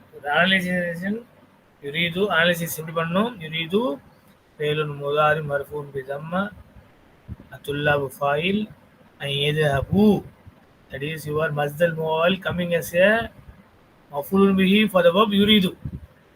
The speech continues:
இப்ப என்ன சொல்லணும்? அன் யذهبு, அன், அன்னுக்கு உள்ள விளக்கம் சொல்லணும். அன் என்னது? ஹர்ஃப் மஸ்தரின் வ நஸ்பி.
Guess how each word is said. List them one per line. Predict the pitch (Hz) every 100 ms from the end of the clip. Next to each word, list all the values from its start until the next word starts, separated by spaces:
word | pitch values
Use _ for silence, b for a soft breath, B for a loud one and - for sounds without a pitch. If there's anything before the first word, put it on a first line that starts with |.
| _ _ _ _
இப்ப | 156
என்ன | 175
சொல்லணும்? | 180 180 175 147
அன் | 156
யذهبு, | 156 151 160 156 151 147 180 233 269 - _ _ _ _ _ _ _ _ _ _ _ _ _ _ _ _ _ _ _ -
அன், | 156 165 - B B B - -
அன்னுக்கு | 165 170 156 156
உள்ள | 156 147
விளக்கம் | 156 156 135
சொல்லணும். | 135 - - _ _ _ _
அன் | - 151
என்னது? | 160 160 160 175 185 180 _ _ _ _ _ _ - _ _ -
ஹர்ஃப் | 143 139 151
மஸ்தரின் | 147 143 160 156 175
வ | 170 156 151
நஸ்பி. | - -